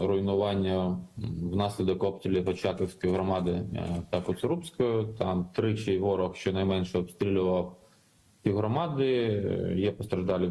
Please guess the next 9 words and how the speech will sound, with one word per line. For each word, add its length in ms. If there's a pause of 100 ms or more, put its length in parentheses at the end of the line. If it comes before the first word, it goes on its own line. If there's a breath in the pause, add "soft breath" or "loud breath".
житлові 360
будинки, 480
автівки, 840 (880)
газову 420
мережу 460 (100)
навіть 280
пошкодили 500
трохи, 360
але 260